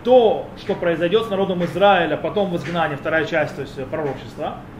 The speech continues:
когда будет знание, когда он сокрушит их сердца, которые идут, когда они поймут и осознают, они придут к пониманию, почему это произошло с ними. Они придут к пониманию,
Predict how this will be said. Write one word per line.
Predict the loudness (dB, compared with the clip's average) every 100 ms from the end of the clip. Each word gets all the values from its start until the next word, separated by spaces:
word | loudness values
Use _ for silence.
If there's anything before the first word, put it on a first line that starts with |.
| -16 -18 -16 -2
когда | 2
будет | 4 4
знание, | 4 2 2
когда | -2 4 4
он | 4
сокрушит | 0 0 2 2 0 -2
их | -4
сердца, | -2 -6 0 6 6 6 0
которые | -6 -4 -4 -2
идут, | -4 -4
когда | -2
они | -4
поймут | 0 2 2 0 0 0
и |
осознают, | -2 -4 -6 0 4 4 2 -10 -4
они | 0 2 2 0
придут | 0 0 0 0
к |
пониманию, | 0 0 0 4 4 4 2 0 0 -12 -16 -18 -10
почему | -8 -4 -4
это | -2 -4
произошло | -4 -6 -6 -8
с | -10
ними. | -14 -14 -18 -18 -10 -2
Они | -2 0
придут | -2 -2 2
к |
пониманию, | 2 4 8 10 10 8 4 4